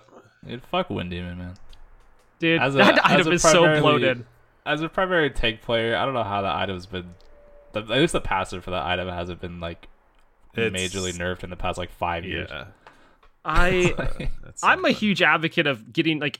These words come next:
Speaker 2: of nerfing Wind Demon. And I've, I've talked
Speaker 3: Oh, for
Speaker 2: about this,
Speaker 3: sure.
Speaker 2: like, all the time. Like, 'cause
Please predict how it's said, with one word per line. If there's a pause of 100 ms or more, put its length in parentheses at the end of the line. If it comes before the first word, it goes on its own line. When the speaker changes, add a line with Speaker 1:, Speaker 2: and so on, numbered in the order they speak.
(100)
Speaker 2:
of
nerfing
Wind
Demon. (180)
And
I've,
I've
talked
Speaker 3:
Oh,
for
Speaker 2:
about
this,
Speaker 3:
sure.
Speaker 2:
like,
all
the
time.
Like, (440)
'cause